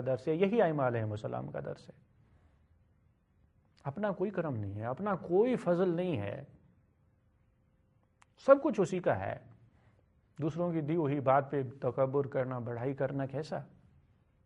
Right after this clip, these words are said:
اور یہ دعا اتنی اہم دعا ہے عزیزو، کہ ہم جن کے فضائل پڑھتے رہتے ہیں، جو عالم قرآن ہیں، مفسر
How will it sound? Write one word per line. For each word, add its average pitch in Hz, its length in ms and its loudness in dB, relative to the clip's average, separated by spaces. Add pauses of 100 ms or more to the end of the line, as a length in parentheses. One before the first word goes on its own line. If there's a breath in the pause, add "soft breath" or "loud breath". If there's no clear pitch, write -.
(1040)
اور 147 140 0
یہ 175 140 2
دعا 151 240 4
اتنی 147 300 2
اہم 143 360 0
دعا 98 300 -2
ہے 104 140 -6
عزیزو، 110 460 -4 (1800 soft breath)
کہ 147 80 -2
ہم 147 180 2
جن 156 140 4
کے 156 80 2
فضائل 180 600 12
پڑھتے 208 300 8
رہتے 147 380 6
ہیں، 117 320 -2 (920)
جو 156 180 8
عالم 247 340 12 (120)
قرآن 190 420 8
ہیں، 170 240 4
مفسر 233 480 8